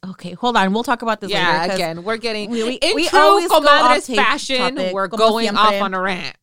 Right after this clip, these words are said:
Speaker 2: But anyhow, back to the love
Speaker 1: Yes.
Speaker 2: languages <laughs> and Valentine's Day.
Speaker 1: But it's, like, the way he put it, too, when I was reading it in the website real quick. So the love language are, are useful to tool, are useful, too, to improve how couples communicate and express to each other.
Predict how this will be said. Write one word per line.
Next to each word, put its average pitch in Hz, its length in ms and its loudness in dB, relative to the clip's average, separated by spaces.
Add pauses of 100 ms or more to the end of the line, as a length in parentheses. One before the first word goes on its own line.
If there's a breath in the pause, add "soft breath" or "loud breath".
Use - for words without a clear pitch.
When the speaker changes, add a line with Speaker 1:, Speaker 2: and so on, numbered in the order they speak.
(340)
Speaker 2:
But 262 160 2
anyhow, 233 460 -2
back 240 260 -2
to 302 100 -10
the 285 120 0
love 254 220 -2
Speaker 1:
Yes. 226 100 -2 (100)
Speaker 2:
languages 220 580 2
<laughs> - 120 -4
and - 200 0
Valentine's 214 680 -2
Day. 196 120 -6
Speaker 1:
But 311 160 4
it's, 190 200 -2
like, 403 220 -8 (120)
the 285 100 0
way 254 180 -2
he 285 160 -12
put 269 220 -6
it, 285 140 -8
too, 254 120 -8
when 233 120 -6
I 208 100 -6
was 220 180 -10
reading 208 200 -10
it 220 80 -6
in 202 100 -4
the 185 120 -6
website 180 440 -8
real 262 160 -8
quick. 330 260 -8
So 240 140 -8
the 220 120 -6
love 240 220 -6
language 269 320 -6
are, 214 340 -6
are 196 180 -4
useful 208 560 -8
to 214 120 -16
tool, 214 580 -8
are 226 140 2
useful, 269 360 -6
too, 262 200 -10
to 240 140 -10
improve 220 420 -10 (260 soft breath)
how 220 500 -2 (340)
couples - 320 -8
communicate 233 560 -6
and 208 140 -6
express - 500 -8
to 214 120 -10
each 175 280 -10
other. 92 320 -16